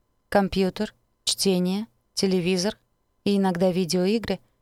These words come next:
хорошо сочетались с её аппетитом. За чтением триллера,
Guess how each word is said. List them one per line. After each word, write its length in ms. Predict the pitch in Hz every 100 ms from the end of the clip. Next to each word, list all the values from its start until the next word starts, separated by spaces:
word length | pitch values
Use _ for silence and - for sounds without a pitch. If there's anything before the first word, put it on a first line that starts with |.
| _ -
хорошо 300 | 190 - 285
сочетались 560 | 202 185 - 202 202
с 160 | - 185
её 280 | 180 175 170
аппетитом. 600 | - - 165 - 165 165 _ _ _ _ _ -
За 160 | 196
чтением 540 | 202 - 277 262 196 180
триллера, 560 | 185 196 208 202 196